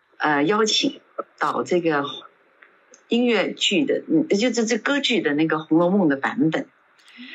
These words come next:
然后呢，因，因，因为我们就去，去，去了旧金山，但我们很熟悉旧金山，因为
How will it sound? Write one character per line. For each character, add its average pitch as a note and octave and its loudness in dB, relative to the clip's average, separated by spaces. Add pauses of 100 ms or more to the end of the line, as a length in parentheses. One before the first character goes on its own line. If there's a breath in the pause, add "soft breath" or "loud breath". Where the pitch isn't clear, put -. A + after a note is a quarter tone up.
(240 loud breath)
然 G3+ 0
后 C#4+ 2
呢， G#3 0 (260)
因， A#3 0
因， C4 0
因 C#4+ 4
为 C4+ 4
我 C#4 2
们 C4 0
就 F3+ 2
去， - -2
去， - -4
去 - 0
了 E3+ -2
旧 G3 0
金 G3+ 2
山， A#3 0
但 C#4+ 0
我 C3 0
们 D#3 2
很 E3 -2
熟 D#3 0
悉 G3 -2
旧 F3 0
金 E3 2
山， E3+ -2
因 G3+ 2
为 F#3 0